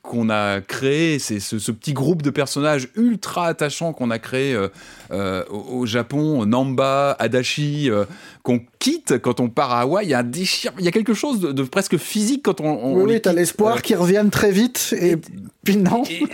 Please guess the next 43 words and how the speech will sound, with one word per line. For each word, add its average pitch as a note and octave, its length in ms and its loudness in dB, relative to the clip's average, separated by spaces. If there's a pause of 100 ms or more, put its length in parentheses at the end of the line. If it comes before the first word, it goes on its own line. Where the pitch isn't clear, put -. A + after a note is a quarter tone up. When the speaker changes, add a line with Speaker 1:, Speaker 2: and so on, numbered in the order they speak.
(320)
Speaker 1:
et, D#3+ 240 -4
et D#3 40 0
bon D#3 360 0
sang, C#4 220 2
un E3+ 60 4
jeu G3+ 120 2
qui D3 140 -2
te - 60 -12
prend - 180 -2
au G#3+ 80 2
trip - 240 -2
comme D#3+ 140 2
ça, C4+ 180 -2
et B3+ 60 2
puis - 100 -6
tu - 140 0
recrées B3 500 2
d'autres G3+ 300 2
relations F#3 420 0
avec G3+ 100 0
des D#3 80 -2
persos E3+ 340 -2
qui F3+ 120 -6
deviennent D3+ 240 -4
très - 240 -2
vite, F3+ 180 -4
alors A#2 100 -6
qui D3 80 -6
sont C4+ 140 0
à D4 60 2
la A#3+ 100 2
fois G#3+ 160 0
très - 260 0
clichés, B3 600 -4
on E3 140 -2
est C#3+ 60 2
vraiment F#3 260 0
sur E3 180 -2
des C#3 100 0
persos, E3+ 600 2
euh, A2+ 140 2
clichés, F3 680 0
euh, A#2 220 2